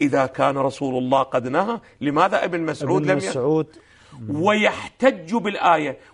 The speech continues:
Speaker 1: وأيضا ولو صح لم يقل عمر أنها كانت على عهد
Speaker 2: نعم.
Speaker 1: رسول الله.
Speaker 2: ما،
Speaker 1: واستدلال
Speaker 2: ليست
Speaker 1: منطقي.
Speaker 2: هناك حاجة.
Speaker 1: لحد يقول لأنه نهى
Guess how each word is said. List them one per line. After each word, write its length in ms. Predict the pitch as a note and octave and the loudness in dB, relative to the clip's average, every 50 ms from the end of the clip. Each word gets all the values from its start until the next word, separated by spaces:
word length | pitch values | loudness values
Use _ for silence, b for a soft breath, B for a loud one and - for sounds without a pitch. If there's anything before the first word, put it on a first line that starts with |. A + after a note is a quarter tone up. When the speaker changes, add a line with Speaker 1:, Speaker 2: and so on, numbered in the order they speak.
| b b | b b
Speaker 1:
وأيضا 800 | C3+ D3 F3 - - G3 C4 C4+ C4 C4 - C4 B3 A3+ G#3 | -2 0 0 0 2 2 2 4 2 2 2 0 -2 -2 0
ولو 380 | F3+ E3 F3 E3+ E3 D#3+ D#3 C#3+ | 2 2 2 4 2 0 -2 -4
صح 480 | - - - D3+ - - - - G3 | -8 -8 -10 -10 -10 -10 -6 -2 0
لم 300 | G#3+ A3 A3 A#3+ B3 C4 | 0 0 0 -2 -2 0
يقل 380 | C4 C4 B3+ - - B3 A3+ - - | 0 0 0 0 0 -4 -4 -4 -4
عمر 320 | G#3+ A3+ A3 G#3+ G#3+ - | 0 2 2 2 2 0
أنها 340 | G#3+ G#3 G3+ G3+ F3 F#3 F#3 | -6 -6 -6 -6 -6 -6 -8
كانت 400 | F#3 - F#3 F#3+ F3+ F3 E3+ - | -6 -2 -2 -2 -2 -4 -6 -4
على 160 | - E3+ E3+ | -2 -2 0
عهد 300 | D3+ - - D3 C3 B2 | 0 0 -2 -2 -2 0
Speaker 2:
نعم. 100 | E3 D#3 | 0 0
Speaker 1:
رسول 260 | D#3 D3+ - D#3 D3+ | 0 -2 -4 -4 -4
الله. 340 | D3 D3+ D3 - A2+ A2 A2+ | -4 -4 -6 -6 -6 -6 -4
Speaker 2:
ما، 160 | A#2 C3+ D3+ | -2 0 2
Speaker 1:
واستدلال 500 | C#3 D3 - E3 C#3 B2+ - B2+ C#3 E3 | 2 2 0 -2 -4 -4 -2 0 2 2
Speaker 2:
ليست 140 | D#3+ D#3 D#3+ | 2 2 0
Speaker 1:
منطقي. 200 | D#3+ E3 G#3 G#3+ | 0 0 0 2
Speaker 2:
هناك 260 | A3 A3 A3 - A3 | 2 2 2 2 2
حاجة. 340 | G#3+ - - G#3 G3 F#3 E3 - - | 0 0 2 2 2 2 0 -2 -4
Speaker 1:
لحد 460 | - D3+ F3 E3 - - E3 E3 C#3 | -2 0 0 0 2 2 2 2 2
يقول 320 | D#3+ C#3+ - - F3 F#3+ F#3 | -2 -4 -2 0 2 2 4
لأنه 240 | F#3+ D#3+ C3+ C3+ B2+ | 2 2 0 -2 -2
نهى 360 | C3 D3 F3+ G#3 C4 D#4+ | 0 4 6 8 8 8